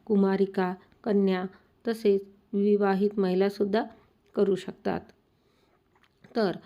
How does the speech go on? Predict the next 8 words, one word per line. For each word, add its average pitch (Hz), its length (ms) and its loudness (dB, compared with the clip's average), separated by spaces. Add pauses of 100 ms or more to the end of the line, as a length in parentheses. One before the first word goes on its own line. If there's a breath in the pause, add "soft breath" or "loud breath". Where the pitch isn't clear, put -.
(320 soft breath)
आपण 208 300 0
हे 196 240 2
व्रत 233 260 0 (120)
करताना 202 520 2
माता 185 300 0
पार्वतीने 202 760 0 (360 soft breath)
संकल्प 208 480 2
करून 202 400 2